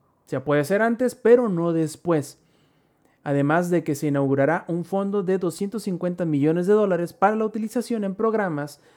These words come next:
con objetivo de crear oportunidades en el ramo de la tecnología y videojuegos para las comunidades menos representadas, los latinos, los, este, la comunidad afroamericana, L G B T, etcétera, etcétera, etcétera, ¿no? Todos esos,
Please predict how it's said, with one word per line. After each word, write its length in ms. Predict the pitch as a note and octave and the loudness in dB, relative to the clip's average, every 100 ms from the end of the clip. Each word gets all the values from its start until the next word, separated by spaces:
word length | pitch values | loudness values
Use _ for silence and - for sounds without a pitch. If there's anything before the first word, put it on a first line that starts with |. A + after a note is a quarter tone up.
| _ - | _ -4
con 180 | D#3+ D3+ | 0 0
objetivo 480 | C#3+ E3 F#3+ G3 | 0 -2 0 0
de 160 | F3 C#3+ | 2 2
crear 220 | C#3 C3+ | 2 2
oportunidades 800 | D#3 F3+ E3 D3+ C#3 C3+ D3 D#3 | 2 0 -2 0 2 4 4 2
en 80 | C#3+ | -2
el 140 | C3 B2+ | -2 0
ramo 320 | C#3+ D3+ C#3+ | 0 0 0
de 80 | B2+ | -2
la 80 | |
tecnología 520 | B2 C3+ B2+ B2 B2+ D3 | -2 -2 -2 -4 -4 -2
y 60 | |
videojuegos 680 | C3+ C#3+ D#3+ G#3+ F3 F3+ - - - - | 0 0 2 2 2 -4 -6 -20 -18 -2
para 180 | G3 | 0
las 140 | A3+ A3 | 2 -2
comunidades 580 | A3+ A#3 A3+ G3+ G#3+ F#3+ | -2 -2 -2 -2 -4 -4
menos 380 | E3+ F3 F3+ | -2 -2 -2
representadas, 920 | F3 F3 F3+ F3 G3 G3 B3+ C4 A#3+ - | -2 -4 -2 -4 -4 -4 -2 -2 -6 -6
los 260 | B3 A#3+ _ _ - - | -8 -8 _ _ -20 -8
latinos, 920 | G#3+ G#3 A3 G#3 G3+ F#3+ F#3+ F#3+ F3 | -4 -4 -2 -2 -2 -2 -4 -4 -6
los, 440 | F3 F3+ F3+ F3+ - _ _ - | -6 -2 -2 -4 -12 _ _ -14
este, 560 | D#3 C#3+ C#3 - D3 D3 | -8 -8 -6 0 2 2
la 120 | D3 | 0
comunidad 420 | E3 E3 E3+ F#3 | -2 -2 0 0
afroamericana, 960 | F3+ F3 F3 F3 F3 F#3 F3+ F3 F3 E3+ | 0 -2 -4 -6 -4 -4 -4 -4 -4 -2
L 180 | E3 D#3+ | -2 -2
G 120 | E3 | 0
B 120 | E3 | 0
T, 500 | E3 F3 F3+ F3 F3 | 0 0 2 2 0
etcétera, 400 | C#3 D3+ C#3+ D3 | -2 -4 -4 -4
etcétera, 380 | C#3 C#3 C#3 C3+ | -4 -6 -6 -6
etcétera, 340 | C3+ B2+ C3 | -6 -8 -6
¿no? 140 | D#3+ F#3 | -8 -4
Todos 300 | F3+ F3 F3 | -2 -2 -4
esos, 320 | D#3+ G#3+ - | -6 -8 -8